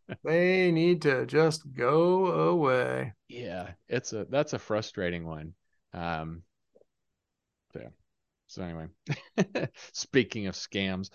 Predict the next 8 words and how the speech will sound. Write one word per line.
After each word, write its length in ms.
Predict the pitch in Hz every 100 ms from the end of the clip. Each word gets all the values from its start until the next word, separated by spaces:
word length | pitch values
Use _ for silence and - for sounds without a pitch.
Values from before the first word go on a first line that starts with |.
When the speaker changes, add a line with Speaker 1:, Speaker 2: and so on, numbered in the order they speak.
| - -
Speaker 2:
so 160 | - 135
I 100 | 160
get, 400 | 151 131 - 139
uh, 300 | 110 101 98 _ _ _ _
I 200 | 120 147
get 380 | 151 131 110 -
phone 380 | - 123 117 107
calls 640 | 123 110 104 107 104 -